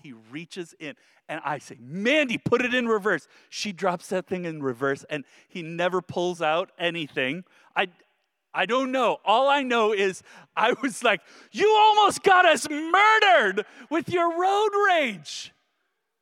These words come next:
Literally, actually murdered. So you people with road rage, I'm gonna suggest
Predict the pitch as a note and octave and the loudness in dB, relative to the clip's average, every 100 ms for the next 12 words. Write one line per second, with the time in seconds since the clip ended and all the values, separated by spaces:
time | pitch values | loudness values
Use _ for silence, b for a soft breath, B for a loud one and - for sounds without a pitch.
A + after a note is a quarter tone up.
0 | _ _ _ _ - B3 E4 G4+ G4+ G4+ | _ _ _ _ -14 -8 -2 0 2 2
1 | G4 F#4+ F#4 E4+ F4 - - F4+ E4+ E4 | 0 0 -2 0 -2 -4 -8 -4 -2 -4
2 | F4 E4+ E4 E4+ E4 G#3+ - B - C#4 | -2 0 2 0 0 -2 -4 B -10 -8
3 | A3+ C#4+ C4+ D4 D4 D4+ D4 C#4 A#3+ G3+ | -6 -6 -6 -6 -4 -4 -2 0 0 0
4 | F#3+ F#3+ F#3+ G3+ A3 A#3 - G#3+ D#3 D#3+ | -2 -2 -6 -6 -10 -10 -12 -16 -16 -14
5 | A#3+ D#4 A#3 A#3 B3+ - _ | -4 0 0 0 -6 -20 _